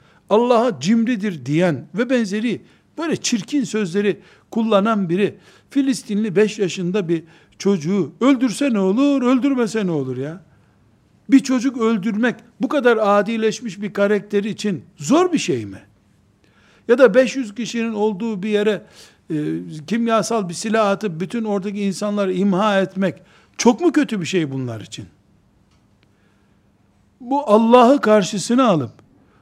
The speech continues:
ona "Fakirsin sen, biz zenginiz, dünya bizim."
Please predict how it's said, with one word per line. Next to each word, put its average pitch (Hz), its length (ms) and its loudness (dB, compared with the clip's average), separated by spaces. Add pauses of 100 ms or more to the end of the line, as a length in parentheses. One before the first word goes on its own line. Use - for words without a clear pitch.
(160)
ona 240 220 4
"Fakirsin 208 640 2
sen, 143 320 -4 (340)
biz 208 280 4
zenginiz, 185 580 0
dünya 208 420 2
bizim." 185 320 0